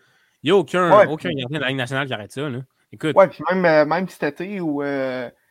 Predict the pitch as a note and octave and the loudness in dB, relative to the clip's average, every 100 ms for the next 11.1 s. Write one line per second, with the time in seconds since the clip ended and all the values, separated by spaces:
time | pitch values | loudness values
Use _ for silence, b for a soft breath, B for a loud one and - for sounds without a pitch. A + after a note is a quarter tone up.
0 | _ - C#3 C#3 B2 B2+ C3+ D#3+ E3 D#3 | _ -12 -6 -6 -8 -10 0 2 4 0
1 | C#3 - F3+ F3+ - D#3+ b D3+ C#3+ D#3 | 0 -4 -8 -8 -12 -20 b -10 -6 0
2 | E3+ G3+ D#3+ C#3+ D3 F3 F#3 - _ _ | 2 2 0 -2 -2 -4 -4 -10 _ _
3 | - C3+ C3 C3 C3 B2 B2 - - C#3 | -12 -10 -8 -8 -6 -6 -8 -12 -16 -16
4 | C#3+ C#3 C3 - D3+ D#3+ D3+ D3 D#3 D3+ | -18 -12 -12 -8 -8 -6 -2 -2 -2 -8
5 | _ _ _ _ _ _ C#3+ C#3 D3 C3+ | _ _ _ _ _ _ -10 -6 -6 -6
6 | C#3+ D3+ D#3 D#3 D3+ _ _ _ _ _ | -2 0 0 -4 -8 _ _ _ _ _
7 | D#3 D#3 C3+ D3 D3+ C3+ C3 C#3 _ B2+ | -12 -6 -4 -2 -4 -8 -14 -20 _ -16
8 | A2+ B2+ B2 _ _ _ _ _ _ _ | -12 -12 -12 _ _ _ _ _ _ _
9 | - - - C#3+ D#3+ F3 D#3+ D#3 D3 F3+ | -20 -20 -8 -4 -4 -6 -8 -8 -8 -6
10 | E3 C3 C#3 C3 D#3+ C3+ A#2+ B2 C#3 C3+ | -6 -4 -4 -4 -6 -8 -8 -8 -6 -8
11 | - | -8